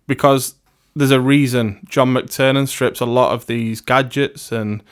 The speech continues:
ideas from the first Predator script,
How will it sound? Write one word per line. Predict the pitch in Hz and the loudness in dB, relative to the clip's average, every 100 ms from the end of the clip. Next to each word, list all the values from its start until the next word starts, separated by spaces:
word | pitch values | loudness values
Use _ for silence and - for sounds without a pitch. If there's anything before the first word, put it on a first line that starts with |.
| - - - | -20 -20 -6
ideas | - 113 107 120 127 123 - | -2 -2 0 2 2 2 -4
from | - - 123 123 117 | -12 2 4 4 -2
the | - 113 | -8 -6
first | 113 113 - | -4 -4 -2
Predator | 143 151 147 | -2 -2 -8
script, | - 170 - | -2 -2 -2